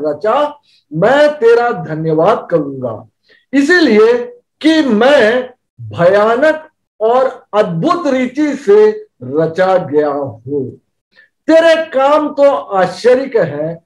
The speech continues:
और मैं इसे भली भांति जानता हूं। हमारे आपके जीवन में भी बहुत से आश्चर्य कर्म परमेश्वर प्रकट करते हैं,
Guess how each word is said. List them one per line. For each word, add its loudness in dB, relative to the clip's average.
और 2
मैं 0
इसे 2
भली -6
भांति -6
जानता -2
हूं। -2
हमारे 2
आपके 0
जीवन 0
में 2
भी 0
बहुत -2
से 2
आश्चर्य -2
कर्म 0
परमेश्वर -2
प्रकट -2
करते -10
हैं, -20